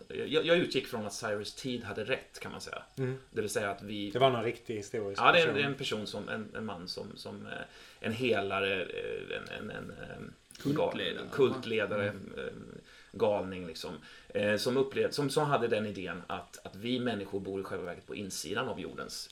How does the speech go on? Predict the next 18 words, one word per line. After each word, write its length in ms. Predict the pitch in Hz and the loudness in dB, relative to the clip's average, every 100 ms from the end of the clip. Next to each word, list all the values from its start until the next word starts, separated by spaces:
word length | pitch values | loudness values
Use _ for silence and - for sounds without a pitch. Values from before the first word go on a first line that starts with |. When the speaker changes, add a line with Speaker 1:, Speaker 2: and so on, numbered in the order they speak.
| 120 | -8
Speaker 2:
Mm. 120 | 110 | -4
Speaker 1:
skal. 180 | 110 - - - - | -2 -4 -6 -14 -10
Alltså 180 | 92 - | -4 -2
att 60 | 98 | -2
vi 60 | |
Speaker 2:
Mm. 120 | 110 110 | -2 -4
Speaker 1:
kryper 220 | 98 101 | -4 -4
som, 260 | 104 101 98 | -4 -4 -6
som 300 | - 107 101 | -6 -4 -2
myror 360 | 104 98 98 107 | -2 -2 0 -2
på 180 | - 110 | -2 -4
insidan 380 | 101 - 98 101 | -4 -6 -6 -6
av 120 | 95 | -8
en, 180 | 98 - - | -8 -8 -10
av 180 | - 101 | -8 -8
en 160 | 101 - | -8 -8
sfär, 380 | - 151 92 | -2 2 2
va? 80 | - | 0